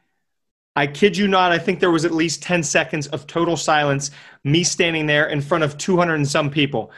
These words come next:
Finally, thank goodness, my teacher remembered a little bit of my speech and said, "Matt,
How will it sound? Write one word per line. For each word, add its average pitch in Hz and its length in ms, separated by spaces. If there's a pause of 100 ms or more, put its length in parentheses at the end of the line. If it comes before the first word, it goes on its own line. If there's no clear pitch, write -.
(160)
Finally, 208 560
thank 170 400
goodness, 208 360
my 170 140
teacher 196 460
remembered 175 480
a - 80
little 170 240
bit 165 120
of 160 40
my 147 140
speech 196 440
and 147 200
said, 151 400 (460)
"Matt, 214 320